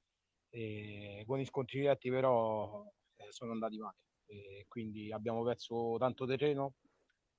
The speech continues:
però non, non si è spenta quella, quella fiamma che ci abbiamo dentro, ce l'abbiamo ancora e, ti ripeto, non molleremo fino all'ultimo secondo della partita, fino a che la matematica non ci condanna.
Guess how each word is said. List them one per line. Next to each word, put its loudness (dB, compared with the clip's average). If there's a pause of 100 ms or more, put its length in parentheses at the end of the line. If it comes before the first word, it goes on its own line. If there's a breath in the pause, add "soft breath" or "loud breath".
(100)
però 12
non, 2
non 2
si 2
è 8
spenta 6
quella, 10
quella 4
fiamma 0
che -2
ci -8
abbiamo -2
dentro, -2
ce -12
l'abbiamo -2
ancora 2
e, -2 (480)
ti -6
ripeto, 4
non -2
molleremo 2 (220)
fino 0
all'ultimo 4
secondo 4
della 6
partita, 0
fino -2
a 0
che -4
la 0
matematica 2
non -4
ci -12
condanna. -2